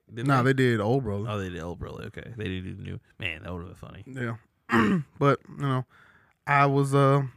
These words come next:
Speaker 2: I was kinda hurt 'cause they did promise us season four, but you know, I, after reading this long ass post, which you can go to Patreon and read it for your damn self, 'cause
Speaker 1: Hmm.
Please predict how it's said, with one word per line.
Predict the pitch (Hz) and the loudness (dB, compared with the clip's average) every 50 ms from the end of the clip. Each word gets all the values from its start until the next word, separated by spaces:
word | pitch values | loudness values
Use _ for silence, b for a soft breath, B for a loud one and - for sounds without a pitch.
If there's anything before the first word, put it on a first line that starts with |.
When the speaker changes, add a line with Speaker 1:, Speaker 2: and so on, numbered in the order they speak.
| - - | -2 0
Speaker 2:
I | 147 | 2
was | 170 170 | 2 2
kinda | - 247 220 180 | 4 2 4 4
hurt | 147 143 151 151 - _ _ _ _ - | 6 4 4 2 0 _ _ _ _ -2
'cause | - 139 127 131 131 | 0 2 2 4 4
they | 135 139 | 2 4
did | 139 147 156 147 143 | 4 4 4 4 4
promise | - 147 147 147 147 - 151 | 4 4 4 4 2 0 -4
us | 143 - | -2 0
season | - 147 147 147 147 | 0 2 2 2 2
four, | - - 127 120 113 113 123 123 | 2 2 2 2 2 2 0 -2
but | 120 117 110 110 - - | -2 -4 -4 -6 -6 -8
you | 135 127 | -8 -6
know, | 117 110 110 110 107 - | -6 -6 -6 -6 -6 -6
I, | - 113 113 117 117 - | -6 -4 -4 -4 -4 0
after | - 143 143 131 135 | 0 0 2 2 2
reading | 131 135 139 127 127 120 | 2 2 2 2 2 0
this | 120 123 120 - | 0 -2 -2 -4
long | 104 104 117 123 127 131 | -6 -6 -6 -4 -2 0
ass | 127 123 117 | 0 0 2
post, | - - 170 160 127 123 - | 4 6 6 6 6 2 -2
which | 120 120 117 - - | -4 -6 -4 -4 -4
you | 123 | -4
can | 120 113 107 104 87 B B B B B B B B _ | -2 -2 -4 -4 -6 B B B B B B B B _
go | - 160 | 2 2
to | 156 - 139 | 2 4 4
Patreon | - - 151 135 - 147 131 131 131 123 117 B B B B B - _ - | 4 4 4 2 0 -2 0 0 0 -2 -2 B B B B B -18 _ -8
and | - 127 120 117 107 76 - - _ - - | -4 -4 -2 -2 -4 -6 -10 -14 _ -18 -8
read | - 135 135 127 | -2 -2 0 0
it | 120 113 | 0 -2
for | - | -2
your | 113 104 107 | -2 -2 2
damn | 127 143 139 120 117 | 2 2 2 2 0
self, | - 110 104 107 107 - - _ - | -2 -4 -4 -4 -4 -8 -12 _ -10
'cause | - 107 104 - | -10 -8 -8 -8
Speaker 1:
Hmm. | - 120 113 107 | -8 -8 -6 -6